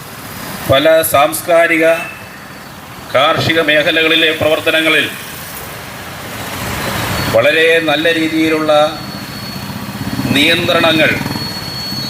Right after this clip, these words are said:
വളരെ നല്ല രീതിയിലുള്ള നിയമ സംവിധാനങ്ങൾ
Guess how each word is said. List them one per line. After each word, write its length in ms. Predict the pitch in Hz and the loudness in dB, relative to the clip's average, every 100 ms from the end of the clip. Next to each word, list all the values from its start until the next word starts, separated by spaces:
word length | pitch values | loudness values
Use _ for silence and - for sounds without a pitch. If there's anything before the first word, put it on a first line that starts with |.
| - - - | -8 -6 0
വളരെ 240 | 127 156 165 156 | 2 4 4 4
നല്ല 140 | 147 165 160 | 4 2 0
രീതിയിലുള്ള 500 | 165 160 160 160 156 151 151 - - - - - 131 | -6 -6 -6 -2 2 2 0 -10 -14 -14 -14 -10 -2
നിയമ 360 | 156 170 170 165 - | 0 2 2 0 2
സംവിധാനങ്ങൾ 600 | 156 160 165 165 160 156 | 2 2 2 2 2 0